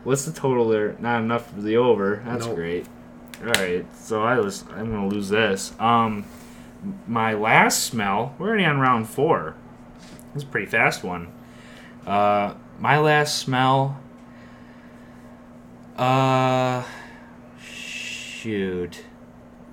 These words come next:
Speaker 1: Peanut butter.
Speaker 2: Oh, that is a nice smell.
Speaker 1: I love the smell of peanut butter.
Speaker 2: <laughs> You got all, like, emotional. You're
Speaker 1: No,
Speaker 2: like, "I
Speaker 1: dude,
Speaker 2: just
Speaker 1: like,
Speaker 2: love that smell."
Speaker 1: I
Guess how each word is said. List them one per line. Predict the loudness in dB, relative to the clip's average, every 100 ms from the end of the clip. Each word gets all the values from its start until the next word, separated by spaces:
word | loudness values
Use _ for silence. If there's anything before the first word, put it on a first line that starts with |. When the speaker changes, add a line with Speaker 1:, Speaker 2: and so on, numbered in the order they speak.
| -20 -18
Speaker 1:
Peanut | 0 2 2 -2
butter. | -4 -4 -6 -8 -20 -20 -20 -20 -18 -12
Speaker 2:
Oh, | -8 -4
that | -2 -2
is | -2
a | -6
nice | -6 -6
smell. | -8 -8 -8 -8 -10 -16 -20 -20 -20 -12
Speaker 1:
I | -8
love | -6 -6 -10 -12
the | -10
smell | -10 -8 -8
of | -6
peanut | -2 6 8 8
butter. | 4 2 0 -2
Speaker 2:
<laughs> | -6 -14 -8 2
You | 4
got | 6 4
all, | 4 2
like, | 0 -4
emotional. | -4 -6 -4 -6 -4 -6 -4
You're | 2
Speaker 1:
No, | 6 8 8
Speaker 2:
like, |
"I | 8
Speaker 1:
dude, | 8 10
Speaker 2:
just | 10
Speaker 1:
like, | 8 4
Speaker 2:
love | -6
that | -12 -10
smell." | -8
Speaker 1:
I | 2